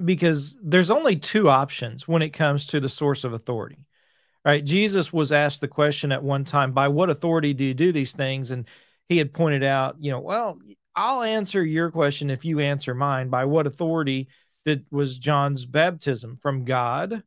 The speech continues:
or from man?" Right? Those are your two choices that we have. And Jesus brought that out and made it very clear. You know, "If you're gonna answer my question, I'll, eh, you know, I'll give you multiple choice, but if there's only two <laughs> choices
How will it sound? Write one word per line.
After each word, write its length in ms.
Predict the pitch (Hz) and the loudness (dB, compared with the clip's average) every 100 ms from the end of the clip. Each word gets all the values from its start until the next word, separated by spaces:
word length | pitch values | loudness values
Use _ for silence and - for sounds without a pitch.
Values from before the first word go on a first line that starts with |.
| _ | _
or 200 | 135 143 | -2 -2
from 300 | 156 175 214 | 0 -4 -2
man?" 320 | 240 359 - - _ _ _ _ - | -6 -6 -10 -16 _ _ _ _ 0
Right? 200 | 156 175 | 0 2
Those 320 | 196 285 254 | 4 4 2
are 40 | 240 | 0
your 180 | 190 | 0
two 260 | 180 - 185 | 0 -2 -6
choices 800 | 139 185 196 151 - - - - 139 | -4 -8 -6 -8 -10 -12 -14 -14 0
that 240 | 147 151 | 0 2
we 140 | 147 | -2
have. 280 | 143 185 117 | 0 0 -2
And 200 | 127 135 | -4 -6
Jesus 540 | 123 170 196 165 147 - - | -2 0 0 -2 -6 -8 -12
brought 500 | 139 135 156 165 - | -4 2 4 2 0
that 220 | 147 135 | 0 2
out 380 | 143 165 131 - _ _ _ - | 0 0 -4 -8 _ _ _ -4
and 160 | 156 | 0
made 200 | 151 156 | 2 2
it 100 | 147 | 0
very 300 | 139 160 151 | 0 0 0
clear. 440 | 139 - 170 131 127 | -2 -2 -2 -2 -4
You 140 | 131 | -8
know, 100 | 131 | -8
"If 120 | 123 | -2
you're 80 | 170 | -2
gonna 160 | 220 190 | 0 2
answer 320 | 196 220 - | 0 -2 -2
my 180 | 175 156 | 0 -2
question, 540 | - 165 165 - 139 | 0 0 2 0 0
I'll, 160 | 143 160 | 0 -2
eh, 160 | 185 - | -10 -14
you 160 | 147 143 | -6 -4
know, 120 | 127 | -2
I'll 140 | 139 | -2
give 220 | 165 208 180 | -2 -2 0
you 100 | 151 | 2
multiple 400 | 160 175 - 135 | 2 0 -4 -10
choice, 400 | - 180 139 - | -4 0 0 -2
but 140 | 143 | -4
if 140 | 143 | -4
there's 200 | 156 147 | -2 -2
only 180 | 185 147 | 0 -2
two 340 | 143 - 240 202 | -4 -6 -2 -2
<laughs> 20 | |
choices 760 | - 185 147 214 - 156 127 | -4 -4 -4 -6 -8 -8 -12